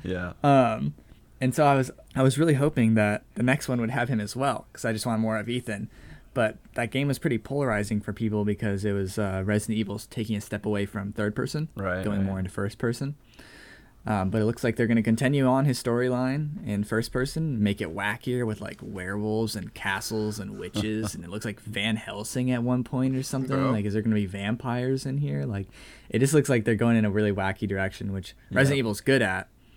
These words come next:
Speaker 2: Um, so I'm excited.
Speaker 1: Yeah, who
Speaker 2: Definitely
Speaker 1: knows?
Speaker 2: be getting that
Speaker 3: I,
Speaker 2: going
Speaker 3: I always
Speaker 2: see what's
Speaker 3: suck
Speaker 2: going
Speaker 3: at
Speaker 2: on.
Speaker 3: the fuck,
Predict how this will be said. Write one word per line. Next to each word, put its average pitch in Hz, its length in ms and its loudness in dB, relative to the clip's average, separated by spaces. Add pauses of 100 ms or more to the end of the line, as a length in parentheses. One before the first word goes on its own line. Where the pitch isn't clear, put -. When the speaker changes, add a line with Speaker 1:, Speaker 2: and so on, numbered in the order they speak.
(540)
Speaker 2:
Um, 98 400 0
so - 180 -2
I'm 107 160 4
excited. 101 540 0 (360)
Speaker 1:
Yeah, 90 200 -4
who 95 140 -4
Speaker 2:
Definitely 101 440 0
Speaker 1:
knows? 98 140 -10 (760)
Speaker 2:
be 107 100 -4
getting 101 200 -4
that 98 120 2
Speaker 3:
I, 131 200 12
Speaker 2:
going 127 100 10
Speaker 3:
I 123 40 10
always 123 240 8
Speaker 2:
see - 140 8
what's - 100 6
Speaker 3:
suck 113 240 10
Speaker 2:
going 110 60 -2
Speaker 3:
at 98 60 -2
Speaker 2:
on. 98 60 -6
Speaker 3:
the 95 80 -10
fuck, - 300 -6